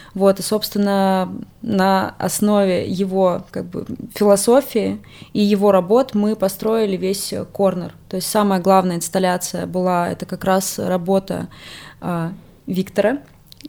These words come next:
а, и она держала всё вокруг – себя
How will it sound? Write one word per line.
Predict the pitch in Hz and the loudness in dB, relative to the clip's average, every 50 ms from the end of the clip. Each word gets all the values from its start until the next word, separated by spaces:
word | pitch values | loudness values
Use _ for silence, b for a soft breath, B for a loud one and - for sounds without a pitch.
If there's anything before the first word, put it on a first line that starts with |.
| - - | -18 -10
а, | - 202 196 196 196 190 190 190 190 190 | -4 -2 0 0 0 0 0 0 0 -2
и | - - - - 196 196 202 202 202 208 202 196 196 190 | -4 -6 -6 -4 -2 -2 0 0 0 0 0 0 0 0
она | 190 196 202 208 | 2 2 4 4
держала | 208 190 196 185 185 190 190 185 185 | 4 4 2 2 2 2 2 2 0
всё | 180 - - - 190 180 | -2 -4 -4 -2 0 0
вокруг – | 170 175 - - 180 190 185 - - - - - - - - | 0 -4 -8 -6 -8 -8 -8 -10 -18 -20 -20 -20 -20 -16 -12
себя | - - 190 175 170 165 165 175 | -8 -6 -2 -2 0 0 0 -2